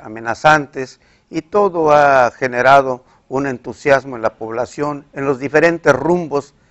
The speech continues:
de nuestra llamada Huasteca Sur, nuestra querida Huasteca Sur. Eh, el saludo,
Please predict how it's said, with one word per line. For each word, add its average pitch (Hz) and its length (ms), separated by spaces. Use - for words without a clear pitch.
de 120 100
nuestra 117 500
llamada 120 520
Huasteca 117 580
Sur, 127 360
nuestra 107 320
querida 143 400
Huasteca 101 560
Sur. - 220
Eh, 117 340
el 110 280
saludo, 165 560